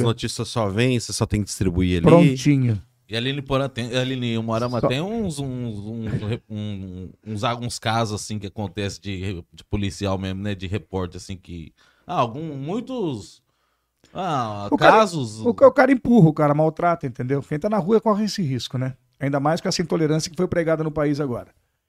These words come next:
Speaker 2: Então, o pessoal acha que, pô, o cara fala, "Ah, hum, é, emissora lixo."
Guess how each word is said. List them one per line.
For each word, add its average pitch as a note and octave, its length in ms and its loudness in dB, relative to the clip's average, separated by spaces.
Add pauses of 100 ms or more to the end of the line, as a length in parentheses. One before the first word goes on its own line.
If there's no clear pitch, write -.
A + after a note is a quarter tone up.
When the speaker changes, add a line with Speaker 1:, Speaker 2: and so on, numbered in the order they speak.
(120)
Speaker 2:
Então, C#3+ 540 0
o A#2 40 -6
pessoal C3+ 480 2
acha C#3 240 2
que, D#3 120 -2
pô, G3 280 6
o A#2+ 60 -2 (340)
cara E3+ 160 4
fala, G3+ 480 6
"Ah, F3 60 6
hum, E3+ 500 -2
é, D3+ 800 6
emissora G3 400 2
lixo." D#3 480 0